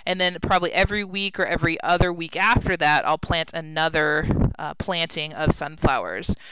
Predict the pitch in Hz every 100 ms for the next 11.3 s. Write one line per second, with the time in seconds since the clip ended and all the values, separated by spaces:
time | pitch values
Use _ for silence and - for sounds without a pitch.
0 | - - 175 190 180 165 170 202 - -
1 | - 139 233 262 262 220 190 185 175 170
2 | 175 175 170 170 165 160 165 160 156 147
3 | 147 - - - - 226 185 190 165 -
4 | 247 - 226 - 180 175 165 170 170 170
5 | 160 156 147 143 143 214 233 214 196 185
6 | 180 180 170 165 156 - - - - 165
7 | 180 160 175 165 160 147 151 156 143 151
8 | - 156 131 - - - - - 147 -
9 | - - 160 147 160 170 208 - 175 147
10 | - 247 233 214 208 - 180 180 175 160
11 | 160 165